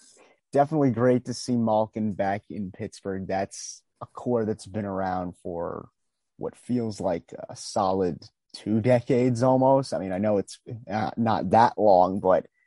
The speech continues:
it, it feels like it's been quite some time. Obviously, Cup success with Crosby and Malkin there. Would have liked to have seen Malkin in another team's, uh, colors that also wears, uh, black and yellow, but, uh,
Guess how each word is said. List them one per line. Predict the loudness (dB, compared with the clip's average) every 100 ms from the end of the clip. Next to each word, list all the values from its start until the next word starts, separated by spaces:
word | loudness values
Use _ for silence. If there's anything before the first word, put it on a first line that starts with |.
| _ _ -8
it, | -6 -2
it | -4 0
feels | 6 8 8
like | 6 4
it's | 0
been | -2 -2
quite | 2 2 2
some | -4
time. | -6 -4 0
Obviously, | 0 0 -6 -6 -8
Cup | -2 -2 -2
success | -12 -2 2 2 -2
with | -18
Crosby | -4 -2 -2 -4
and | -6
Malkin | -2 -2 -2 -2
there. | 2 2 2 _ _ _ _
Would | 4 4
have | 4 6
liked | 6 4
to |
have | -4
seen | -2 -2 2
Malkin | 4 2 0 -4
in | -4
another | 0 2 2
team's, | 2 -2 -2 -2 -6 -10 -10
uh, | -4 -2 -4 -6 _ _
colors | -2 0 0 0
that | 2
also | 2 2 0
wears, | -2 2 2 0 -4 -14 _ _ _ -16
uh, | -12 -10
black | -2 -2 -2 -4
and | 2
yellow, | 4 4 2 -2 -8 -4
but, | -2 -2 -4
uh, | -4 -2 -2